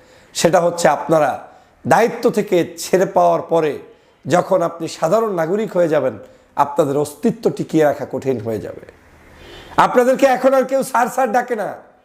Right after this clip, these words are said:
আপনাদের সেই সম্মানটা নষ্ট করে ফেলেছেন,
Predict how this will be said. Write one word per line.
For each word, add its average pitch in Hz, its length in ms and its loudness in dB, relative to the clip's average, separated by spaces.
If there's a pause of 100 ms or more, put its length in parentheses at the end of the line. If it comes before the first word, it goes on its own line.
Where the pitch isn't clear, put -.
(540)
আপনাদের 208 400 4
সেই 285 180 2
সম্মানটা 269 540 0
নষ্ট 254 260 -2
করে 302 220 -2
ফেলেছেন, 208 500 -2